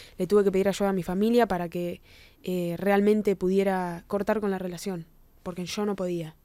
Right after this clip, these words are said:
no podía decirle, "Te corto, chao". No, era de acá y de acá, y yo, y como, eh,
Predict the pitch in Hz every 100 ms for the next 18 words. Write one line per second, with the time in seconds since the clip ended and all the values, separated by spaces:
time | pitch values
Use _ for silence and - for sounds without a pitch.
0 | - 196 196 196 180 202 190 185 - -
1 | - _ - 180 196 175 170 160 - 180
2 | 160 - - - _ _ - 185 175 156
3 | 147 _ - - - 160 165 151 - 180
4 | 170 - - _ - 170 165 160 180 180
5 | 165 - _ - 170 - 190 190 185 -
6 | - - _ - 185 - 196 196 - -
7 | _ _ _ -